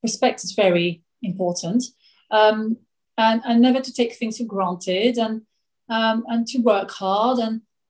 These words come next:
and, and I think if, as long as you can, as you love, and then you get loved. If you, if you are loved and you love, I think that's, um, that's, that's,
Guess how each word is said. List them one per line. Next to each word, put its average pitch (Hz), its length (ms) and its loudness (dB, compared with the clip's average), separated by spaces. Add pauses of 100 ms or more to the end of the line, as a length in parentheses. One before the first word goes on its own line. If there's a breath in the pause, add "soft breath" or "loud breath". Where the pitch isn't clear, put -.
and, 233 380 -2 (280)
and 226 120 -2
I 233 40 -2
think 285 200 -4
if, 262 100 -4 (100)
as 226 140 -4
long 294 140 0
as 311 120 -4
you 262 120 -6
can, 254 320 6 (480)
as 247 180 -6
you 240 140 0
love, 208 520 4 (520)
and 220 100 -8
then 220 120 -2
you 226 120 2
get 214 240 -2
loved. 175 380 -6 (220)
If 240 120 -10
you, 285 240 0
if - 100 -8
you 302 100 4
are 302 160 6
loved 185 360 6
and 208 140 -4
you 220 140 2
love, 180 320 0
I 185 40 -12
think 214 220 -6 (500)
that's, 196 340 -6
um, 190 400 -2 (720)
that's, - 420 -4
that's, - 340 -2